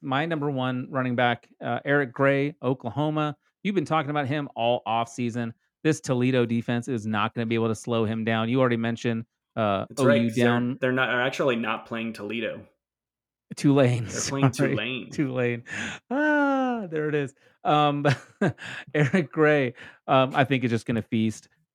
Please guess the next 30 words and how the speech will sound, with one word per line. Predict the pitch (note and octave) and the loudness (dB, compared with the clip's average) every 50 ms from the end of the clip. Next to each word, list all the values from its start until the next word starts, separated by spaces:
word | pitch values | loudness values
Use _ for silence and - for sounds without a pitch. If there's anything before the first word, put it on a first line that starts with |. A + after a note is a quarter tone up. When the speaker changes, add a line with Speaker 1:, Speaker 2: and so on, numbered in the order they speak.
| _ _ _ _ _ _ - | _ _ _ _ _ _ 0
Speaker 1:
I | B2+ C3+ | 2 4
don't, | C#3 C3+ C3+ - - | 2 2 0 -2 -2
like | D#3 C#3+ C3+ D3 | -2 0 0 0
you | D3 | 0
mentioned, | C#3 C3 C3 C3+ C#3+ C#3 | 2 0 0 0 -2 0
O | C#3+ C3+ | 0 2
U's | C3 B2+ C3 B2 B2+ | 2 2 2 4 4
already | B2 A#2+ B2 | 4 4 4
down | A#2+ B2 A#2 A#2 | 4 4 2 2
one | A#2 A#2 | 0 -2
of | A2+ | -2
their | A#2 A2 A2 A2+ | -2 -2 -2 -4
wide | A#2+ - - C3 A2+ A2 | -6 -4 -2 -2 -2 0
receivers | A2 - - D3 C#3 C3+ C3+ C3+ C3+ A#2 | -2 -2 0 2 2 2 2 0 -2 -2
due | A#2+ A#2 | -2 0
to | G#2+ A2 | 0 0
injury. | B2 C3+ A#2+ C3 C3 C3 C3 C3 | -2 -2 -4 -2 -2 0 0 0
I | - B2 A#2+ | -2 -4 -4
think | - B2 A#2 - | -4 -6 -6 -4
they | A2+ | -4
just | G2+ A2+ G#2+ - | -6 -6 -6 -8
rely | A#2 A2 A2 G#2+ | -4 -4 -2 -2
on | G#2+ | -2
their | G#2+ G#2 | -4 -2
running | G#2+ A#2+ B2 B2+ B2 | -2 -2 -2 0 0
game, | A#2 A#2+ A#2 A#2 A#2 A#2 A#2 - _ _ _ _ _ | 0 0 0 0 0 -2 -4 -8 _ _ _ _ _
and | - B2+ A#2 A2+ A2 - | -4 -2 -2 0 0 0
I | - A#2+ | -2 -2
think | A2 A#2 A2 - | -2 -2 -2 -2
Eric | A2+ A2 G#2+ G#2+ | -2 -2 -2 -2